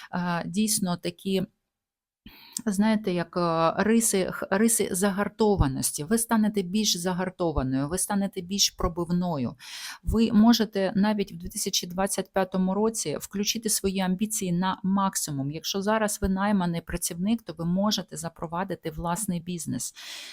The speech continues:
Да, я не можу по цих картах сказати, що вам буде легко, але вищі сили, вони будуть допомагати вам на цьому шляху.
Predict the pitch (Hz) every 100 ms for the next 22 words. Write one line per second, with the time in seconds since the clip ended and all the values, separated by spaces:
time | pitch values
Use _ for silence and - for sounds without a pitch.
0 | - 190 214 226 226 226 240 233 185 185
1 | - 202 208 208 185 - 180 196 202 175
2 | 175 175 170 175 175 170 190 208 - -
3 | - 175 180 165 143 208 240 - 208 -
4 | 165 143 165 190 190 202 190 - 180 202
5 | 202 196 196 208 180 151 151 190 233 185
6 | 165 180 - 196 185 180 - 170 - 139